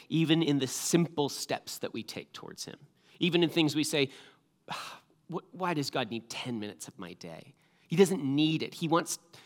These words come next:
he wants ten minutes to put in you and develop in you love for him. That's what he wants.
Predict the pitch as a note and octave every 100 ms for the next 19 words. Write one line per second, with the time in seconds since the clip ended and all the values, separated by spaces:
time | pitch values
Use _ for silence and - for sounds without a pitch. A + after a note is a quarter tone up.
0 | - G3 G3 - - - G3 G3+ F3+ F3
1 | - - - - F#3 D3 - - - A3+
2 | - - - F3+ F#3 E3+ - F3 F3 F3+
3 | D3 D3 C3 D#3 E3 - - D#3+ D#3 C#3+
4 | C#3 C3+ C#3 C#3+ C3 - - B2+ G#2+ F2+
5 | - - _ _ _ _ _ _ _ -
6 | F3 F3+ D3 A2+ F2 - - - -